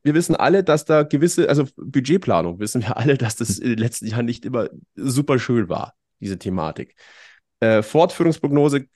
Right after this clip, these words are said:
ist ja quasi gekoppelt, äh, daran, dass, dass du zeigst, „Ey, wir machen nicht noch mehr Schulden“ und so weiter, wenn ich das jetzt richtig im Kopf hab. Dass das Nachwuchsleistungszentrum die Basis, äh, von sechzig München ist, äh, wo du auch,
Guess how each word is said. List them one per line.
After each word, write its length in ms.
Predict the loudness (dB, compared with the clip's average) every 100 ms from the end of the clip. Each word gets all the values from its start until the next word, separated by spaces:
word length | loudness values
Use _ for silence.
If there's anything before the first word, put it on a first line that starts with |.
| -6
ist 100 | 0
ja 140 | 0
quasi 300 | 2 0 0
gekoppelt, 520 | -2 -4 0 0 0 -2
äh, 260 | 0 0
daran, 360 | 0 0 2 0
dass, 200 | -2 -2
dass 200 | -4 -4
du 100 | -8
zeigst, 420 | -2 -2 -2 -4
„Ey, 280 | -2 -2 -4
wir 720 | -12 -18 -18 -16 -6 -4 -4
machen 320 | -4 -4 -2
nicht 80 | -2
noch 100 | 0
mehr 180 | 0 0
Schulden“ 520 | 0 -4 -4 -8 -8
und 80 | -6
so 100 | -8
weiter, 240 | -8 -8
wenn 160 | -8 -8
ich 100 | -8
das 100 | -10
jetzt 120 | -8
richtig 220 | -10 -8
im 60 | -12
Kopf 340 | -12 -14 -10
hab. 180 | -10 -12 -16 -20 -20 -20 -20 -20 _ _
Dass 120 | -2 0
das 140 | 2
Nachwuchsleistungszentrum 800 | 2 2 2 2 2 0 -2 -4
die 100 | -4
Basis, 520 | 0 2 2 0 -4
äh, 380 | -4 -2 -2 -4 -4
von 160 | -4
sechzig 340 | -2 -4 -6 -4
München 280 | -4 -4 -8
ist, 340 | -8 -12 -18 _ _ -8
äh, 300 | -4 -2 -4
wo 240 | -6 -2 0
du 140 | 2
auch, 220 | 0 -2